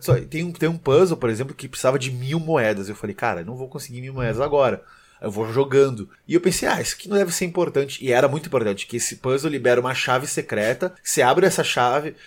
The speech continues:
ah, numa porta secreta. Aí essa porta, tu vai lá dentro de uma caverna que tem outras três chaves. E aí tu encontra lá um N P C que ele fala, "Ah, eu não consigo caminhar, tô com dor na bunda." Aí você toca uma bomba nele, daí ele dá um pulo,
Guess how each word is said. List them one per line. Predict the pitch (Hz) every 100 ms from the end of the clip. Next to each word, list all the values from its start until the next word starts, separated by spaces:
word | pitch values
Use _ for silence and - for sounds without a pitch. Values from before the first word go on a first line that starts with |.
| - -
ah, | - 113 107 101
numa | 120 113
porta | - 131 160
secreta. | - 165 120 120 156 175 190 196 _ _ -
Aí | 117
essa | 131 147
porta, | 135 139 143
tu | 156 -
vai | 135 139
lá | 135
dentro | 139 147 180
de | 170
uma | 160 143
caverna | - 131 127 165
que | 170
tem | 160
outras | 147 190 214
três | - 185 175
chaves. | - 131 147 185 220 - - - -
E |
aí | 151 160
tu | 185
encontra | 170 170 175 165
lá | 165
um | 170
N | 202
P | - 170
C | - 180
que | 180
ele | 175
fala, | - 170 185
"Ah, | 214
eu | 202
não | 196
consigo | 185 -
caminhar, | 190 190 180 160 165 170 165
tô |
com | -
dor | 160 170
na | 175 180
bunda." | 120 147 170 131 104 - - -
Aí | 139
você | -
toca | 175 165
uma | 175 170
bomba | 117 156 208 208
nele, | 151 170
daí | 180 165
ele |
dá | 160
um | 180
pulo, | 170 170 170 208 240